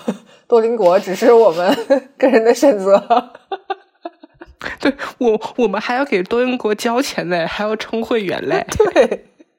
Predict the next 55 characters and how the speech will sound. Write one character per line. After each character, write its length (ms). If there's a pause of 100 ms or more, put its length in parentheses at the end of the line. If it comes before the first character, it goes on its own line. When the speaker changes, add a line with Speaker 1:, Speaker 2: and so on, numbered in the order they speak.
(520)
Speaker 1:
但 280 (440)
多， 320
目 220
前 440
我 140
在 280
多 260
邻 240
国 220
的 120
学 240
习 160
状 320
态 240
是， 300 (380)
虽 200
然 160
已 80
经 160
连 160
续 140
打 220
卡 160
了 80
半 320
年， 260 (340)
但 160
我 120
每 160
天 240
只 120
学 220
一 160
课。 340 (680)
<laughs> 680
所 220
以 100
我 300 (260)
今 220
年 260
如 120
果 120
真 180
的 120
想 160
要 120
完 280
成 320 (320)
某 200
一 100
个 120
小 240
语 100
种 300
的 300